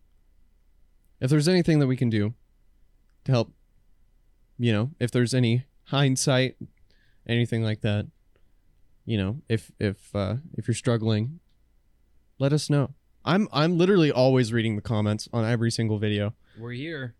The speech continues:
Speaker 1: We're here.
Speaker 2: We're still here.
Speaker 1: Yeah, we're just people.
Speaker 2: We're
Speaker 1: And
Speaker 2: people just like you.
Speaker 1: Yeah.
Speaker 2: Just like you, you. We're like you. All right, bet.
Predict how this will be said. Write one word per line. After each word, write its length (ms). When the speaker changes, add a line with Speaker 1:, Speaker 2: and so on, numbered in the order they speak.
Speaker 1:
We're 160
here. 340
Speaker 2:
We're 220
still 300
here. 380
Speaker 1:
Yeah, 320
we're 180
just 220
people. 500
Speaker 2:
We're 200
Speaker 1:
And 220
Speaker 2:
people 200
just 240
like 180
you. 560
Speaker 1:
Yeah. 280
Speaker 2:
Just 240
like 180
you, 460
you. 440
We're 320
like 200
you. 480
All 80
right, 200
bet. 180